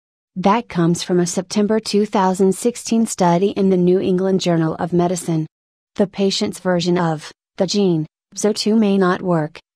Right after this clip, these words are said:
so their neurons cannot detect touch or limb movements, Alexander Chesler,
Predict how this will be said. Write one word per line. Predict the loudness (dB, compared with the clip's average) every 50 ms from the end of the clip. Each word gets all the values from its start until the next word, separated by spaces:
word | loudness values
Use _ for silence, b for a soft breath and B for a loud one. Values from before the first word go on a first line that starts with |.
| _ -10
so | -2 0 2
their | 2 2 2
neurons | 2 2 2 2 0 0 0 -2 -2 -2 -4 -4 -6
cannot | -6 -2 2 2 4 2 2 0
detect | -4 -6 -4 -2 -2 -2 -2 -2 -6
touch | -6 -2 -2 -2 -2 -4 -6 -4
or | -2 -2
limb | -2 0 0 2 2 2
movements, | 2 2 2 0 0 -2 -2 -4 -6 -14 -18 _ _ _ -4 -2
Alexander | 0 0 0 0 -2 -2 -2 0 0 0 0 -2
Chesler, | -4 -2 -2 -2 -2 -2 -2 -2 -2 -2 -4 -6